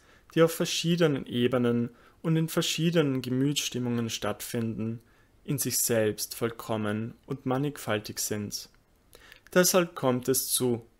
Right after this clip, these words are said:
Swa Rasiki, zu einem spontanen Hervorströmen der im Herzen wohnenden spirituellen Liebe zu Krishna. Der vorliegende Vers birgt eine zweifache Bedeutung.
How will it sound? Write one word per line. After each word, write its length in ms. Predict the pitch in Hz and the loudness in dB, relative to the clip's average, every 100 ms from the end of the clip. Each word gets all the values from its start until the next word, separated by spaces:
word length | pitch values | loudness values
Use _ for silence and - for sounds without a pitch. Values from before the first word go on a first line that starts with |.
| _ | _
Swa 720 | - - 127 120 110 110 131 - _ - | -6 -2 2 2 2 0 -2 -8 _ -6
Rasiki, 880 | 143 135 131 151 135 - 135 120 117 _ _ _ _ - - | 2 4 4 0 -2 -6 -4 -4 -6 _ _ _ _ -20 -18
zu 180 | - - | -6 2
einem 420 | 131 127 123 117 - | 4 4 2 0 -4
spontanen 800 | - - 123 113 - 117 139 160 | -10 -6 -4 -4 -4 -2 0 0
Hervorströmen 1300 | 143 151 - 123 113 110 - 131 127 120 113 120 135 _ _ - | -2 -4 -6 -4 -2 -2 -4 0 2 4 2 0 -4 _ _ 0
der 80 | 127 | 2
im 80 | 120 | 2
Herzen 600 | 107 127 151 165 - 156 | 0 0 -2 -2 -2 -2
wohnenden 600 | 120 120 120 120 120 120 | 0 0 0 -2 -2 0
spirituellen 760 | - - 127 117 120 117 110 120 | 0 0 -2 -2 -4 -6 -6 -6
Liebe 560 | 117 117 120 107 104 - - | -8 -4 0 0 -2 -8 -14
zu 180 | - 135 | -10 -8
Krishna. 580 | - 123 - 113 107 - _ _ _ _ _ _ _ | -6 -4 -4 -4 -6 -10 _ _ _ _ _ _ _
Der 100 | 170 | 4
vorliegende 720 | 165 - 196 208 156 127 131 123 | 4 6 4 4 4 2 0 2
Vers 760 | 127 117 117 143 - - - | 4 4 4 2 0 -4 -6
birgt 480 | - 160 175 180 - | 6 6 6 2 -4
eine 260 | 147 131 123 | -2 -2 2
zweifache 760 | - - 131 156 - 120 - 123 | 0 2 4 4 2 -4 -4 -2
Bedeutung. 680 | 131 120 113 - - 120 | 2 2 2 -2 -8 -10